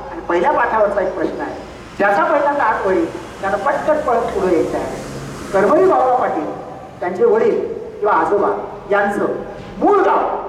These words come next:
कुठलं? मूळ गाव. कान देऊन ऐकलं नाही वाटतं मुलांनी. मन बाहेर भरकटत नसावं, बरोबर आहे? यालाच तर मनाची आणि मेंदूची शुद्धी असं म्हणतात.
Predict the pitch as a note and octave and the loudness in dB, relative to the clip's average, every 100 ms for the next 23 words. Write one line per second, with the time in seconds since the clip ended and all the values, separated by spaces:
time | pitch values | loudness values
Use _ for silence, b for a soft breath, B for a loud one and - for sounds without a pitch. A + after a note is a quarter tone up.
0 | G4 B4 B4+ E4+ - - - - - - | -8 -8 -6 -8 -10 -16 -18 -20 -20 -20
1 | - - - C#4 D4+ - - - - - | -20 -18 -2 2 4 4 2 -2 -8 -12
2 | - - - - C2+ - - - - C2+ | -14 -16 -18 -18 -20 -20 -18 -18 -16 -16
3 | - - - - - - - - - - | -16 -16 -16 -16 -14 -14 -14 -14 -16 -14
4 | - - - - - G3 A#3+ B3 B3 A3+ | -14 -16 -16 -16 -6 2 2 2 0 2
5 | G#3+ A3+ A3 G#3 E3+ F3+ E3 D#3 D3 - | 2 2 2 4 2 0 0 -2 -4 -6
6 | - - - - - G#3 C#4 C4+ A#3+ B3 | -12 -14 -16 -18 -6 0 2 4 2 2
7 | G#3+ G#3+ A3 A3 - E3+ - - - - | 2 2 2 2 0 0 0 -2 -4 -8
8 | - - - - E3 G#3 D#4 F4+ - - | -14 -16 -18 -8 0 4 4 4 2 0
9 | - - - - - - - F3 A#3 E3 | -4 -10 -12 -12 -16 -16 -2 2 2 2
10 | - G3 G3+ G3+ G#3+ A#3+ G#3+ - - - | 0 0 0 0 0 0 -2 -4 -8 -12
11 | - - E3+ F#3+ G#3 A3 - F#3+ F#3 F3+ | -16 -12 -6 -4 -2 -4 -4 -2 2 2
12 | - E3 D3 D3+ | 0 -2 -4 -6